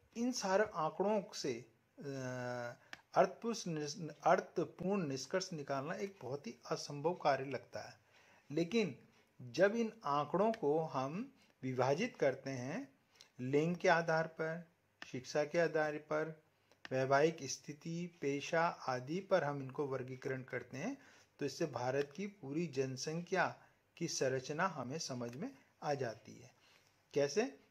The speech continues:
कि हमारे देश में कितने पुरुष हैं, कितनी महिलाएं हैं, कितने बच्चे पढ़े लिखे हैं, कितने शिक्षित हैं, कितनों की, अ, शादी हो गई है, कितनों की नहीं हो गई है,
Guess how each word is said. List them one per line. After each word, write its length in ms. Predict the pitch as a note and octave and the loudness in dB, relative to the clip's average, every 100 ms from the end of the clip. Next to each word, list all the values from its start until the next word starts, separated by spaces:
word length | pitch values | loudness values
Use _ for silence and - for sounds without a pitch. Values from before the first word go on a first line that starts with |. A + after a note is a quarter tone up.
| _ | _
कि 300 | - D#3 D#3+ D3+ | -2 0 0 0
हमारे 360 | B2+ C#3 C#3 | 2 4 4
देश 280 | C#3+ D3 C#3+ | 2 0 -4
में 100 | D#3+ | -6
कितने 260 | - - D3 | -8 -6 -6
पुरुष 420 | C#3 C#3 C#3+ - | -4 -6 -6 -6
हैं, 140 | D3+ | -8
कितनी 400 | C#3 D3 C#3 D3+ | -6 -8 -6 -6
महिलाएं 540 | C#3+ C3 C3 C#3 C#3+ C#3+ | -2 0 0 0 0 0
हैं, 300 | C#3+ C#3+ - - - _ | -2 -6 -10 -20 -20 _
कितने 280 | D#3+ D3+ E3+ | -8 -2 2
बच्चे 340 | D#3 D3+ - D3 | 2 2 0 -2
पढ़े 440 | - - C#3+ D3+ | -4 6 8 8
लिखे 280 | D3+ C#3+ D3+ | 4 0 -4
हैं, 160 | D3 | -4
कितने 340 | C#3+ D#3 - E3+ | -4 -6 -2 -4
शिक्षित 540 | - C3+ - D#3 D3+ | -2 -6 -4 -4 -4
हैं, 340 | D3+ D3 - - _ _ _ _ - | -4 -6 -10 -20 _ _ _ _ -2
कितनों 340 | E3 F3 F3 | -2 2 0
की, 540 | E3+ F3+ F3 E3 D3+ | 0 -2 0 0 0
अ, 340 | C#3+ C3+ C3+ B2+ | 2 2 0 0
शादी 420 | - C#3 D3 D#3+ | 2 4 4 4
हो 140 | D#3 | 4
गई 180 | D3+ D#3 | 6 2
है, 60 | D3+ | 0
कितनों 380 | D3 D#3+ E3 D#3+ | -2 -6 -4 -4
की 180 | E3+ | -4
नहीं 280 | D#3 C#3 D3 | -4 -4 -4
हो 140 | D3 C#3+ | -4 -2
गई 220 | C#3+ C#3+ | -2 -2
है, 240 | C#3 - | -4 -6